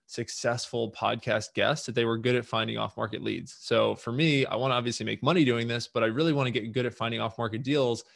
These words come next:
and understand the process. 'Cause before this, I didn't understand anything direct to seller. And now, while I'm not an expert, I have such a better understanding of how to get off-market deals, how to get off-market leads,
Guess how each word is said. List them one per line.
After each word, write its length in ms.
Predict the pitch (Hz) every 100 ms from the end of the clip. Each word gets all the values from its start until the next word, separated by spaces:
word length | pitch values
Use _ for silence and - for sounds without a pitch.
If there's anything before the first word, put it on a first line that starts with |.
| _ _
and 100 | 120
understand 420 | 127 127 - 123
the 60 | 110
process. 580 | - 107 110 - - -
'Cause 120 | 113
before 320 | 113 - 175
this, 200 | 170 151
I 80 | 107
didn't 180 | 123 127
understand 440 | 123 117 113 110 - 135
anything 400 | 151 139 139 120
direct 280 | 113 113 -
to 60 |
seller. 460 | - 104 113 151 - _ _ _ _ _ -
And 140 | 156 135
now, 380 | 127 143 156 - - -
while 140 | 117 117
I'm 80 |
not 160 | 127 120
an 80 | 123
expert, 360 | 160 - 123 -
I 60 |
have 140 | 120 -
such 220 | 131 127
a 40 |
better 180 | 120 120
understanding 720 | 117 107 - 123 127 117 107
of 240 | 110 110
how 160 | - 120
to 80 | 120
get 120 | 120
off-market 480 | 117 113 120 110 104
deals, 360 | 131 131 123
how 120 | 110 113
to 60 |
get 120 | 113
off-market 360 | 110 107 110 110
leads, 400 | 135 139 123 117